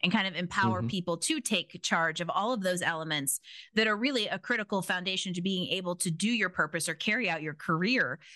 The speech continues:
Speaker 1: well. And you're a hundred percent right that we tend to get, like, f-, tunnel visioned on one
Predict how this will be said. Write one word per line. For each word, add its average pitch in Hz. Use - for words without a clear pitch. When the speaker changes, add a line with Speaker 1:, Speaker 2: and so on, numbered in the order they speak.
Speaker 1:
well. 165
And 196
you're 202
a 202
hundred 254
percent 220
right 208
that 180
we 190
tend 196
to 196
get, 190
like, 165
f-, -
tunnel 190
visioned 175
on 151
one 156